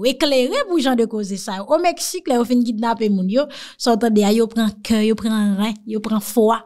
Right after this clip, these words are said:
Ou wè sa m di w la? Y ap vann ògan. Vwala, donk, Medam, Madmwazèl, se Mesye, pa ba w rizit. Non, sèlman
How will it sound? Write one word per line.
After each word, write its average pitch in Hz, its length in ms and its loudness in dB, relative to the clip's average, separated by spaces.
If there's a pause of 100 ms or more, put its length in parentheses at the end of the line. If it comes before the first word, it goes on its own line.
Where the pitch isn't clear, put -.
Ou 233 120 0
wè 247 80 4
sa 240 120 4
m 214 80 6
di 214 80 4
w 233 60 6
la? 233 80 0 (180)
Y 220 80 4
ap 196 140 2
vann 254 200 4
ògan. 202 720 -2 (140)
Vwala, 605 560 2 (400)
donk, - 400 -2
Medam, 523 300 2
Madmwazèl, 330 440 0
se 247 120 -2
Mesye, 311 360 -6 (380)
pa 480 100 2 (100)
ba 571 120 2
w 539 160 2
rizit. - 560 -6 (260)
Non, 381 180 0
sèlman 285 680 -2